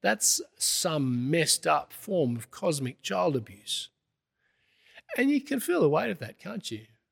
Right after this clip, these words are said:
I wonder who of you has read, uh, Abraham's willingness to trust God when he's called on to sacrifice his son, even though he doesn't in the end. A-, and yet it just seems so wrong, doesn't it?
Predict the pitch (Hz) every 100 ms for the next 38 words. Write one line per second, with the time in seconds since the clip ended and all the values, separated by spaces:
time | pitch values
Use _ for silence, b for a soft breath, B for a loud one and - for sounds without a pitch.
0 | _ _ 143 156 170 165 147 - 147 156
1 | 156 139 135 127 127 143 151 123 - b
2 | b b 127 117 117 113 _ 135 147 147
3 | 135 139 135 131 123 131 170 160 120 92
4 | - - - 131 - - 165 135 - 151
5 | 160 123 120 127 127 - 156 151 120 117
6 | - 117 - 143 - - 131 120 123 -
7 | - 170 113 B B 147 147 151 143 135
8 | 143 135 131 131 151 180 101 101 _ b
9 | b b b - 170 165 165 165 175 -
10 | 160 165 - 226 208 - - - 277 233
11 | 123 123 - 143 151 180 233 139 113 165
12 | 175 123